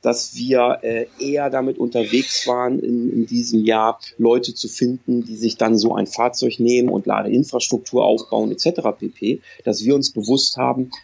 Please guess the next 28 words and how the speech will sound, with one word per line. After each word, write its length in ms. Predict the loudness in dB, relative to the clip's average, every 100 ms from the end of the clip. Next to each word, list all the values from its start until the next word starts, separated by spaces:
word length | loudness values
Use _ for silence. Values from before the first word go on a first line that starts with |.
| -8
wir 280 | 2 2 4
bauen 260 | 2 2
jetzt 300 | 0 -4 -6
die 100 | -2
optimalen 540 | -2 -4 -6 -2 -2 -4
Systeme, 800 | -4 -4 0 2 2 2 0 -6 -20 _
die 140 | 2 4
man 220 | 4 2
ganz 260 | 0 -2 -2
einfach 640 | -2 -2 -4 -4 -4 -6 _ _
an 200 | -2 -2
jedes 420 | -2 -2 0 0 -2
Fahrzeug 380 | -2 -2 -4 0
anbringen 420 | 0 0 -6 -14
kann. 140 | -16
Das 160 | -10 -6
ist 140 | -2
so 80 | -2
eine 100 | -2
Art 220 | -2 -4
Kit, 320 | 0 0 0 -2
das 100 | -2
sieht 160 | 2
aus 220 | 2 2
wie 60 | 0
ein 20 |
großes 420 | 0 -2 0 -2
iPhone, 520 | 0 -2 0 -2 -2